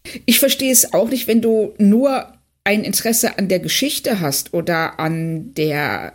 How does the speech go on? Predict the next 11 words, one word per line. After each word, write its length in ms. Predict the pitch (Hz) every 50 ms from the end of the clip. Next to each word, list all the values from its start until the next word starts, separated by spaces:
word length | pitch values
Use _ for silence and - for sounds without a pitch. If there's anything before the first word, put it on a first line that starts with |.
| - -
ähm, 600 | 139 147 139 123 139 120 104 - - - - - _ _ -
Technik, 680 | - 202 220 269 - - - 220 143 - - - - _ _ _ _ _ _ _ _ _ _ _ _ _ _ _ _ _ _
dann, 480 | - 143 156 185 226 269 285 247 - - _ _ _ _
und 220 | - 170 202 202 -
dir 120 | 202 180
die 200 | 180 - 190 196
Figuren 500 | 190 - - 175 - 202 208 214 208 202
egal 440 | - 170 160 156 151 165 220 262 262
sind, 520 | 226 - 135 127 117 - - - - -
dann, 340 | 165 165 170 175 175 175 - - -
ähm, 640 | - 170 170 165 170 170 170 160 151 - - 165